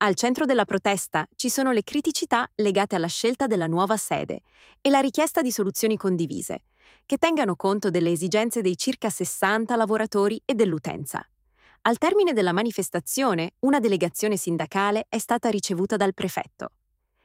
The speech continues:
I rappresentanti dei lavoratori hanno illustrato le problematiche connesse al trasferimento,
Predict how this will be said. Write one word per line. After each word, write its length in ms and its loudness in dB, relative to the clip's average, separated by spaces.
I 120 4
rappresentanti 680 0
dei 140 2
lavoratori 640 0
hanno 260 2
illustrato 720 0
le 120 0
problematiche 680 0
connesse 600 -2
al 180 0
trasferimento, 880 -2